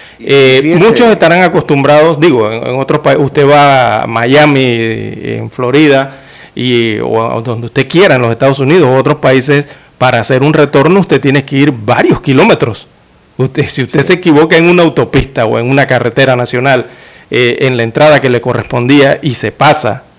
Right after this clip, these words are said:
Speaker 1: para encontrar un retorno, el retorno no está allí, como estamos quizás un poco acostumbrados en Panamá, que los retornos están bastante cerca.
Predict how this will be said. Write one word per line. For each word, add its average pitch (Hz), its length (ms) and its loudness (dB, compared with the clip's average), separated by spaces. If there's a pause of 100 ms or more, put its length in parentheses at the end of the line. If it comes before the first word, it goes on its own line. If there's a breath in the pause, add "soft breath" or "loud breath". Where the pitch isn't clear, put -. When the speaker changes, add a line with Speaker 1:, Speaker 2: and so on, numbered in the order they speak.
(120)
Speaker 1:
para 127 180 2
encontrar 113 480 -4
un 120 100 -4
retorno, 160 680 0
el 123 180 -4
retorno 120 440 -4
no 233 100 2
está 135 220 0
allí, 127 420 2 (320 loud breath)
como 117 220 -6
estamos 135 320 0
quizás 131 260 -2
un 139 100 0
poco 143 220 0
acostumbrados 127 500 -2
en 135 80 0
Panamá, 120 300 -2
que 143 80 -2
los 131 140 0
retornos 123 320 -4
están 131 200 -6
bastante 131 400 -2
cerca. 147 440 -2